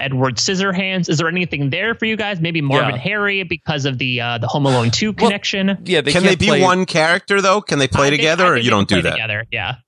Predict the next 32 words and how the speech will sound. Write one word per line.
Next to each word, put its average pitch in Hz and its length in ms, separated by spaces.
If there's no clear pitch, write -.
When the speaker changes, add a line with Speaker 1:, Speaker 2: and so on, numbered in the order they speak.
Speaker 2:
Hmm. 113 380
Okay. 113 380
So 202 160
it's, 190 240
uh, 147 540
it's 143 280
Marv 160 480
and 180 240
Harry. 127 680
It's - 280
E 175 180
T. 139 580
Uh, 120 520
I 170 100
feel 370 160
like - 120
E 190 140
T 170 300
might 139 280
be 117 680
the 120 120
best, 120 280
even 190 140
though 262 80
I 160 180
famously 147 540
Speaker 3:
Yeah. 110 100
Speaker 2:
am 120 60
an 123 60
E 131 80
T - 200
stan. 110 640